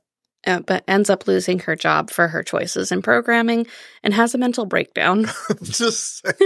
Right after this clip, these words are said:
Speaker 2: to say the least, it was so funny 'cause she was trying to keep it together.
Speaker 1: Yeah.
Speaker 2: And everything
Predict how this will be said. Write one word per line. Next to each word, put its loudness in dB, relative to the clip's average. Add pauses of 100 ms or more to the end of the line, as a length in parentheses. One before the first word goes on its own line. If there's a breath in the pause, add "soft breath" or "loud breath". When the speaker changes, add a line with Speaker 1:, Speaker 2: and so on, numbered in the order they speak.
(360 loud breath)
Speaker 2:
to 6
say 2
the 0
least, 0
it -2
was 2
so 0
funny 2
'cause -6
she -2
was 0
trying 2
to -2
keep 0
it -2
together. 2
Speaker 1:
Yeah. 2
Speaker 2:
And 2
everything 0